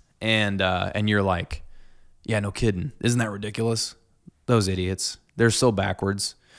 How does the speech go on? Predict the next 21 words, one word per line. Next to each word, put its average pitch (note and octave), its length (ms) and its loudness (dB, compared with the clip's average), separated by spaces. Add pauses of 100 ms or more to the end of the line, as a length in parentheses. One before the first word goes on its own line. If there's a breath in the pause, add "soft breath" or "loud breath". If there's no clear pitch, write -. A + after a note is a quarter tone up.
(460 loud breath)
Uh, F#2 480 -2
I C#3 120 6
don't D#3+ 80 6
believe A2+ 260 2
that. G2 400 4
I'm F3+ 140 4
a - 40 6
Christian, C#3 360 2
but B2 100 4
I D3+ 60 6
don't D#3 80 2
believe A#2 260 0
that," F2+ 480 -4 (300)
you G#2 80 -4
know? F#2 260 -4 (560 loud breath)
And A#2+ 100 0
so C#3+ 120 4
you're C3 160 8
basically B2+ 480 4
accommodating G2 960 2
to F2+ 520 -4